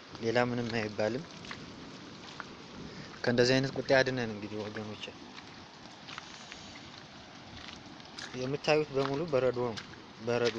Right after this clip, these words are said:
በር-፣ በረዶ ሲባል ደግሞ ጭራሽ ድንጋይ የሚያክል በረዶ ማለት ነው። ይህ ሲጥል ለአስራ ምናምን ደቂቃ ነው እንግዲህ ወገን የጣለ ይሄ በረዶ።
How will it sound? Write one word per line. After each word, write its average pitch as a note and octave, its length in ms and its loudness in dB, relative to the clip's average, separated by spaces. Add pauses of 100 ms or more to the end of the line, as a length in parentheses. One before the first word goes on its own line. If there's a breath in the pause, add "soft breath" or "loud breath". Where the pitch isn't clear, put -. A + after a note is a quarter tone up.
በር-፣ B2 340 0
በረዶ C3+ 460 4
ሲባል B2+ 360 0
ደግሞ C3 220 -4 (1200 loud breath)
ጭራሽ C3 340 2
ድንጋይ B2 360 4
የሚያክል A2 460 -2
በረዶ G#2 340 -2
ማለት G#2+ 220 -4
ነው። A#2 100 0
ይህ C#3 200 0
ሲጥል F3+ 380 0 (1400 loud breath)
ለአስራ C3+ 420 2
ምናምን E3+ 320 2
ደቂቃ D#3+ 280 6
ነው C#3 120 2
እንግዲህ A2+ 260 0
ወገን A2+ 300 2
የጣለ A2 300 -4
ይሄ A2+ 180 0
በረዶ። G2+ 360 0